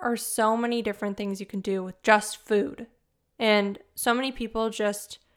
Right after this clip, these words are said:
resort to taking medicine right away, which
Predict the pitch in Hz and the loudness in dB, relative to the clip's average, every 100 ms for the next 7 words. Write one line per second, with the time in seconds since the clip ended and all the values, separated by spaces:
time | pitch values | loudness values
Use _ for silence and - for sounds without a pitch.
0 | _ _ _ _ _ _ 247 233 208 208 | _ _ _ _ _ _ 4 4 4 0
1 | 220 - 240 226 - 202 214 208 208 196 | -2 -4 -4 -4 -4 -4 -4 -4 -2 0
2 | 196 196 226 220 214 214 208 196 208 208 | -2 -2 -4 -4 -6 -6 -2 0 0 0
3 | 190 202 262 226 202 - | 0 0 0 -2 -4 -12